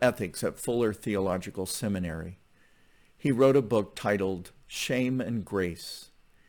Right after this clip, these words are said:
Healing the Shame We Don't Deserve. In it, Smedes identifies unhealthy versions of shame and how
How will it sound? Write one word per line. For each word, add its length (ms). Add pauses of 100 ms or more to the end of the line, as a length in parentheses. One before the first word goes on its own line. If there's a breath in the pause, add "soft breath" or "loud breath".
(160 soft breath)
Healing 520
the 100
Shame 480
We 100
Don't 340
Deserve. 600 (1500 soft breath)
In 180
it, 140
Smedes 540
identifies 880
unhealthy 580
versions 580
of 140
shame 480
and 160
how 460